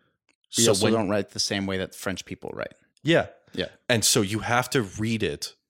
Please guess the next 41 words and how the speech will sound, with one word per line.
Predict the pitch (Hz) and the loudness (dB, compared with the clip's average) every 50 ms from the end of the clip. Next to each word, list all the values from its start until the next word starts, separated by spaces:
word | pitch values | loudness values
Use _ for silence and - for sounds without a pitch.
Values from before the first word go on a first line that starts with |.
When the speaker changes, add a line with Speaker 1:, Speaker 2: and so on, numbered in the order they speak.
| _ | _
Speaker 2:
understanding | - 101 101 110 110 - - - 104 104 101 92 | 0 2 2 2 2 2 2 2 0 0 -2 -4
the | 90 85 | -4 -6
rules | 80 92 95 107 107 107 104 - - - | -6 -4 -2 -2 0 -2 -2 -4 -4 -6
of | 95 90 92 | -6 -6 -4
the | 92 87 | -6 -2
literature, | 90 101 104 104 85 80 - - 73 82 113 - _ _ _ _ _ _ _ _ - _ _ _ _ _ _ | -2 0 0 0 -2 -4 -6 -8 -8 -10 -10 -12 _ _ _ _ _ _ _ _ -20 _ _ _ _ _ _
so | - - - - 113 | -4 0 2 2 4
that | 92 98 92 - | 2 2 2 2
you | 113 104 | 2 2
know | 98 95 98 101 | 2 2 0 0
how | 104 92 | 0 0
to | 92 90 | 0 0
read | 87 110 110 95 | -2 -2 -4 -4
it. | - - - - - _ _ | -6 -10 -14 -20 -20 _ _
Speaker 1:
And | 123 127 147 | -4 -2 0
the | 147 | 2
rules | 143 143 135 - | 2 0 0 -2
of | 139 117 | -4 -8
the | 113 | -8
culture. | - - 123 113 98 - - - - _ _ _ _ _ _ _ | -4 -2 -2 -2 -2 -4 -8 -12 -14 _ _ _ _ _ _ _
Speaker 2:
Yeah. | - 160 143 101 - _ _ | 0 0 0 -2 -6 _ _
Speaker 1:
Yeah. | - 110 | -4 -2
What, | 95 98 110 - - | 0 0 0 0 -2
what | 107 101 | -4 -4
do | 98 117 | -4 -6
people | - - - 117 - - 117 104 | -6 -4 -6 -4 0 0 0 0
of | 104 101 | 0 0
that | 107 95 - | -2 -2 -2
time | - - 101 98 95 95 98 - _ _ _ _ _ _ _ _ _ _ _ _ _ _ _ | -4 -4 -4 -2 -2 -4 -6 -8 _ _ _ _ _ _ _ _ _ _ _ _ _ _ _
read? | - 101 92 - - _ _ _ _ _ _ _ | -4 -4 -4 -6 -8 _ _ _ _ _ _ _
Speaker 2:
Yeah. | - 117 110 - - - _ _ _ _ _ _ - - _ _ _ | -2 0 0 0 -2 -10 _ _ _ _ _ _ -20 -20 _ _ _
Um, | 117 110 95 90 80 69 - - _ | 2 2 2 2 0 -4 -8 -12 _
Speaker 1:
Right. | 101 101 98 95 | -2 0 0 0
Speaker 2:
and | 85 80 - - _ _ _ _ _ | 0 -2 -6 -10 _ _ _ _ _
Speaker 1:
What | - | 0
Speaker 2:
so | - - 110 | 2 2 2
Speaker 1:
do | 92 | 2
they | 90 98 95 | 0 -2 -4
do? | 92 110 98 87 80 - _ _ _ _ - | -2 -4 -4 -4 -6 -12 _ _ _ _ -8
Yeah. | - 110 | -4 -2
Speaker 2:
Yeah. | 160 165 | -2 -2